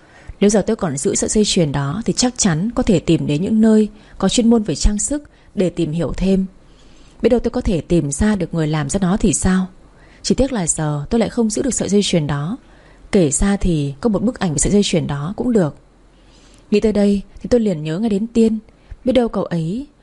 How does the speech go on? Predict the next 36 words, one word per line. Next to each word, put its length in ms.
có 100
tấm 160
ảnh 260
chụp 160
sợi 60
dây 120
chuyền 240
đó 320
thì 140
sao? 300
Tôi 80
cầm 180
điện 160
thoại 200
lên, 260
trực 120
tiếp 100
nhắn 240
tin 200
Zalo 340
cho 120
cậu 160
ấy. 340
"Cậu 80
đang 100
làm 220
gì 140
vậy?" 300
Hai 160
phút 100
sau 140
tin 140
nhắn 100
lại 160
cho 140
tôi: 320